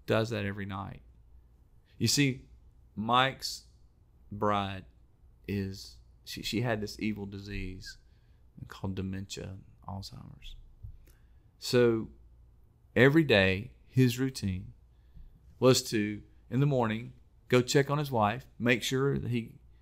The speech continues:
could feed her and, and give her something to eat because she resided in a care facility now, no longer being able to be at home. So he would make sure she had something to eat. He would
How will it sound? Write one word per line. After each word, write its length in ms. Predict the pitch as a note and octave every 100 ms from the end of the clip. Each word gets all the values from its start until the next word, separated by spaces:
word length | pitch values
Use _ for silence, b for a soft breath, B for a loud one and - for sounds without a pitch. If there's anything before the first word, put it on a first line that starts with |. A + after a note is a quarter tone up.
| -
could 200 | B2+ A#2
feed 280 | C#3+ D3 B2
her 280 | A#2 G2+ A#2
and, 240 | A2 G#2
and 120 | - G#2
give 120 | A2+
her 80 | A#2+
something 320 | B2+ - F2
to 180 | - G2+
eat 220 | G#2+ -
because 260 | - G2+
she 360 | - A2+ A2+ - -
resided 560 | A2+ A2+ A2 A2+ A2+ A2
in 60 |
a 100 | A2 b b b
care 240 | - B2 A#2+
facility 540 | B2+ - G#2 G2+ G2
now, 260 | F#2 F#2 F#2+
no 140 | G2+
longer 320 | G#2 G#2+ G#2+
being 340 | A2 G#2+ G#2+ G#2+
able 220 | G#2+ G#2+
to 80 | G#2+
be 160 | G#2
at 60 | A2+
home. 340 | G#2+ F2+ F#2+
So 140 | - G2+
he 140 | A2+
would 140 | A2+ A2+
make 220 | A2+ A#2
sure 180 | B2 B2
she 140 | B2
had 120 | A#2
something 360 | - A2+ A#2+ A#2+
to 80 | G#2+
eat. 260 | F#2+ - b b b b b b b b b -
He 100 | B2+
would 200 | A#2+